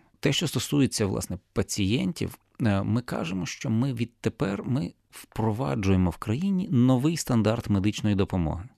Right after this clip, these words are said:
І відтепер ми маємо змогу і маємо інструмент міняти систему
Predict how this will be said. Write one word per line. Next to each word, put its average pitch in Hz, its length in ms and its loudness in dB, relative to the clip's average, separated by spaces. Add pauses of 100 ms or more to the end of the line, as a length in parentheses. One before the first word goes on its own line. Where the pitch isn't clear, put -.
(160)
І 135 120 6
відтепер - 840 2
ми 123 160 4
маємо 127 460 4
змогу 131 440 2
і 120 40 6
маємо 113 360 2
інструмент 151 800 0 (360)
міняти 156 720 6
систему 170 680 2